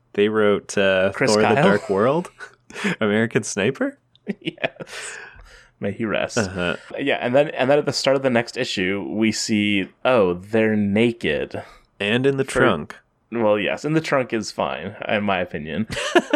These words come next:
Speaker 2: <laughs>
Speaker 1: Where else do you put your prisoners?
Speaker 2: Sure.
Speaker 1: In a, in
Speaker 2: But
Speaker 1: a four-door sedan.
Speaker 2: But why are they naked? It's never explained.
Speaker 1: Because
Speaker 2: Other
Speaker 1: Romero
Speaker 2: than
Speaker 1: is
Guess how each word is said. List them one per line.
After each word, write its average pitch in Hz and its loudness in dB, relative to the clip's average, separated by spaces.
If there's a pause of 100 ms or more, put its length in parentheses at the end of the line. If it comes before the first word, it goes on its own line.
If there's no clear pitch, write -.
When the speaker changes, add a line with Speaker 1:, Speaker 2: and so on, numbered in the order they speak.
(200)
Speaker 2:
<laughs> - 0
Speaker 1:
Where 127 2
else 131 0
do - -6
you 113 0
put - -2
your 98 -2
prisoners? 87 -6 (240)
Speaker 2:
Sure. - -4
Speaker 1:
In 92 -6
a, 87 -4 (120)
in 120 0
Speaker 2:
But 143 4
Speaker 1:
a - -8
four-door 95 2
sedan. 85 -2 (140)
Speaker 2:
But 117 -6
why 156 2
are 196 4
they 175 4
naked? 147 2
It's 120 -2
never 143 2
explained. 120 0
Speaker 1:
Because 104 -2
Speaker 2:
Other 113 4
Speaker 1:
Romero 113 4
Speaker 2:
than 113 4
Speaker 1:
is - -6